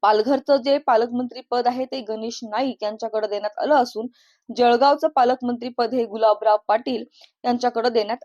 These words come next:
आलेलं आहे. यवतमाळचं पालकमंत्री पद हे संजय राठोड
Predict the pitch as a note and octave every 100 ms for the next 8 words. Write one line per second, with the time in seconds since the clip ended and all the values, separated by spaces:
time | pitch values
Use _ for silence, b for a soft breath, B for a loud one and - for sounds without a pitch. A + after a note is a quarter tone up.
0 | - B3+ A3 F3 E3 - _ _ b _
1 | A3+ B3+ C4+ C4+ B3+ B3+ C#4 A#3 A#3+ A#3+
2 | A#3 A3+ A#3 A#3 A#3 B3 A3 - _ _
3 | A#3+ A3+ A3+ A3+ G3 F#3 B3+ A#3+